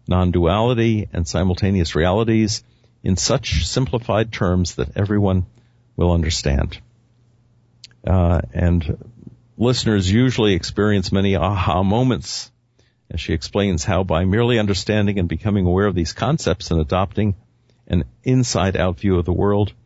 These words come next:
you can radically change, uh, radically alter your reality instantly.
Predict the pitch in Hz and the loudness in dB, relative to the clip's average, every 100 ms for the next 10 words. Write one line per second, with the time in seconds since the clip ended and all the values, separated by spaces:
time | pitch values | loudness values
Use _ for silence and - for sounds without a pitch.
0 | _ _ - 123 - 101 82 87 80 - | _ _ -4 -4 0 0 2 0 0 -2
1 | 92 - 87 90 92 90 - - _ _ | -4 0 2 2 2 -2 -8 -18 _ _
2 | _ _ _ _ - 78 85 - - - | _ _ _ _ -4 0 0 -2 -6 -2
3 | 101 107 - 104 95 - 82 - - - | 0 0 0 -2 0 -2 -2 -2 -8 -8
4 | _ _ - 95 101 92 92 92 90 87 | _ _ -4 -2 2 2 2 2 0 -2
5 | - - 82 - - - - | -8 -8 -6 -6 -8 -12 -10